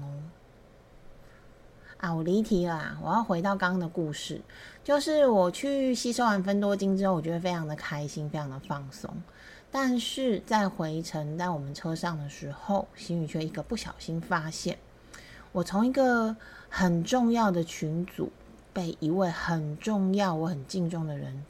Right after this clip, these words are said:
踢出来了，而且是完全没有说明跟解释的，就直接被踢出群组。嗯，大家们，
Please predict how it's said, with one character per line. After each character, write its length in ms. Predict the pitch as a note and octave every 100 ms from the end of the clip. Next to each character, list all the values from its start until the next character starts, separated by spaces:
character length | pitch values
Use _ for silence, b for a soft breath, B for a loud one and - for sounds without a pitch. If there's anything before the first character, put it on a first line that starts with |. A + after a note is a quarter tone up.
| -
踢 200 | A3 A3
出 240 | - G3+
来 200 | D#3+ -
了， 140 | F3 G3 - - - - B B B B
而 100 | -
且 140 | A3 G3+
是 80 | A3+
完 280 | G3+ F3+ G#3
全 160 | F#3+
没 100 | F#3+
有 100 | G#3
说 240 | E3 F#3+ F#3+
明 180 | E3+
跟 220 | D#3 F3 E3+
解 240 | D#3+ C3+
释 240 | C3 F#3+
的， 60 | D#3+
就 120 | G3
直 220 | F#3+ E3+
接 180 | D#3 F#3
被 120 | F#3
踢 280 | F3 - F3
出 200 | E3 E3+
群 300 | E3 - C3
组。 140 | C3+ - - - - - - - - B B B B B - - - - - - - - - - - - -
嗯， 1080 | A3 G#3 G3 F#3 F3+ F3+ F3 E3+ E3+ E3+ E3 B B B B - - - - - -
大 260 | G4 D4+ G3
家 320 | A3 G#3+ G#3+
们， 280 | G3+ E3+